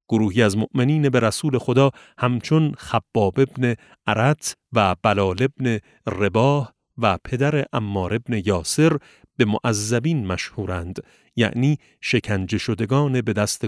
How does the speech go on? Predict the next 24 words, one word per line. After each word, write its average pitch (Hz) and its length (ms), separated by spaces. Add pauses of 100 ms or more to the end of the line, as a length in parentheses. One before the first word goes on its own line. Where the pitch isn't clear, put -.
(120)
کفار 104 480
قریش 104 560
در 107 180
مکه 98 500 (360)
به 110 100
جرم 101 520 (320)
اسلام. 107 560 (960)
داستان 139 500
رفتن 135 460
رسول 117 420
خدا 127 320
سه - 240
سال 135 300
در 107 280
شعب 131 480
ابی 120 220
طالب 123 380
با 117 140
مسلمین 131 560 (420)
و 120 60
تحریم 135 500
اقتصادی 120 800
و 117 120
سیاسی 113 600